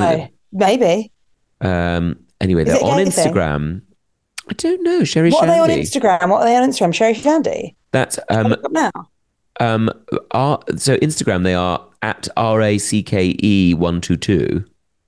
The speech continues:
Speaker 2: Found it.
Speaker 1: Yeah?
Speaker 2: I think.
Speaker 1: And then emma dot hayward dot curzon is the other one.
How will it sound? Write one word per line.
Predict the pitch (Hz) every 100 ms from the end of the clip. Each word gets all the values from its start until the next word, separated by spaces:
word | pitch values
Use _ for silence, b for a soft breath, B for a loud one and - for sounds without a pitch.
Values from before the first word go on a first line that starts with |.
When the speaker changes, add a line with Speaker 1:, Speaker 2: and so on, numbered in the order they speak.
| _ _ _
Speaker 2:
Found | - 175
it. | 165 - _ _ _ _ _ _ _ _ _
Speaker 1:
Yeah? | 87 104 156 _ _ _ _ _ _ _ _ _ -
Speaker 2:
I |
think. | 175 165 - - _ _ _ _ _ _ _ _ _ _ _ _ _ b _ _ _ _ _ _ _ _ _ _ _ - _
Speaker 1:
And | 104 104
then | 101 101 -
emma | 104 117 107
dot | 101 -
hayward | 104 101 92
dot | - -
curzon | 104 104 98 - - - _ _ _
is | -
the | 85
other | 82 80
one. | 53